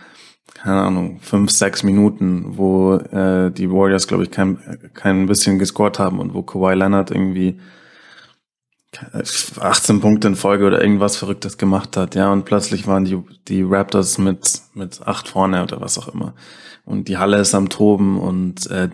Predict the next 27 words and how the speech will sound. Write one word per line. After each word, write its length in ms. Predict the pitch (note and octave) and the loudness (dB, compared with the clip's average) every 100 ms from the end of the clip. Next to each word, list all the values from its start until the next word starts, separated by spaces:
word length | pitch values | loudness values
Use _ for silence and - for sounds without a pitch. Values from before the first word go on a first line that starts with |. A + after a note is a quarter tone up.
| - | -6
bei 80 | F#2+ | -4
den 160 | F#2 F#2 | 0 2
Warriors 480 | F#2+ G2 F#2+ - - | 2 2 0 -4 -6
scheint 300 | - G#2 G2+ | -4 -2 -2
gar 160 | F#2+ G2 | 0 0
nichts 220 | G2+ - | -2 -2
mehr 100 | G2+ | -4
zu 100 | G2 | -4
funktionieren. 840 | F#2+ G2+ - G2 G2+ G2+ G2+ G2 F#2 - - - _ | -4 -4 0 2 4 4 4 2 -2 -10 -20 -20 _
Und 240 | G#2 G2 | -4 0
dann 180 | G#2 G#2+ | 2 2
plötzlich 460 | A#2 A2 - A2 | 0 0 0 0
nimmt 500 | G#2 G2+ G2 - - - | 2 0 -2 -8 -14 -8
Nick 240 | G2+ G2+ | -6 -4
Nurse, 260 | G2 G2+ F#2+ | -2 -2 -2
der 120 | G2 | -2
Head 120 | F#2+ | -2
Coach 260 | - F#2+ - | -2 -4 -2
der 140 | G2 F#2+ | 0 2
Raptors, 360 | F#2+ - G2 | 0 -2 -6
eine 120 | F#2+ | -4
Auszeit. 600 | - - - G2 - - _ _ _ _ _ _ _ _ _ | -4 -6 -8 -8 -10 -14 _ _ _ _ _ _ _ _ _
Äh, 400 | - G2 G2 G2 | -2 0 2 2
und, 720 | G1+ - G#2 G2+ G2+ G2 - - - _ _ - - - - - - - | 0 2 2 2 0 -2 -4 -4 -10 _ _ -20 -20 -18 -16 -16 -14 0
und 200 | G#2 G2 | 2 2
dann, 420 | G2+ G#2+ A2 A2 - | 2 4 2 0 -4
äh, 260 | G#2 G2+ | -2 0